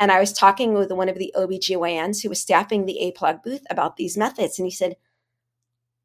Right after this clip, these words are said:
"I've never in twenty years learned about these methods. Like, this is fascinating." He's like,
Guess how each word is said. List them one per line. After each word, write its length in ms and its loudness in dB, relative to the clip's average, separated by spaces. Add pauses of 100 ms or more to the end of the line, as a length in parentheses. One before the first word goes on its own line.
(460)
"I've 220 -2
never 300 -2
in 100 -2
twenty 480 -6 (240)
years 520 -4
learned 420 -2
about 300 -6
these 220 -6
methods. 340 -6
Like, 160 -6
this 180 -6
is 140 -8
fascinating." 600 0
He's 120 -6
like, 220 -4